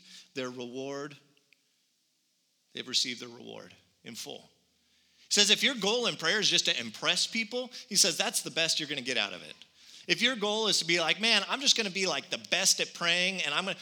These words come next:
whenever somebody says, 'Hey, who wants to pray for dinner?' Ooh, I got this, and I'm gonna use some big words, and I'm really gonna impress everybody around the table."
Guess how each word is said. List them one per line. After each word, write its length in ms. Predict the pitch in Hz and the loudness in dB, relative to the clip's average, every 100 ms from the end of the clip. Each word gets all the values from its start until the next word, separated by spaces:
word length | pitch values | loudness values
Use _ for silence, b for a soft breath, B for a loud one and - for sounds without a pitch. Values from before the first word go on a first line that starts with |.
| B | B
whenever 320 | 147 170 220 | 2 2 6
somebody 300 | 196 214 190 | 4 4 2
says, 280 | 180 208 196 | 4 4 4
'Hey, 220 | 170 202 | 4 4
who 100 | 165 | 4
wants 200 | 196 196 | 0 0
to 80 | 185 | -2
pray 180 | 202 196 | 2 0
for 120 | 170 | 2
dinner?' 360 | 139 170 202 196 B | 2 4 4 0 B
Ooh, 220 | 190 160 107 | -2 -2 -2
I 120 | 127 | -2
got 320 | 147 139 143 | 2 2 2
this, 320 | - 101 - - | 0 0 0 2
and 120 | 147 | 4
I'm 80 | 185 | 6
gonna 120 | 196 | 6
use 180 | 156 175 | 4 4
some 120 | 180 | 4
big 220 | 160 185 | 4 2
words, 360 | 151 175 180 175 | 2 0 2 2
and 80 | 147 | 4
I'm 120 | 170 | 4
really 160 | 180 165 | 4 2
gonna 160 | 156 | 2
impress 320 | 127 175 175 | 2 2 2
everybody 360 | 160 175 165 170 | 2 0 0 0
around 240 | 143 156 | 0 -2
the 60 | 135 | 0
table." 460 | - 185 175 185 | 2 2 0 -4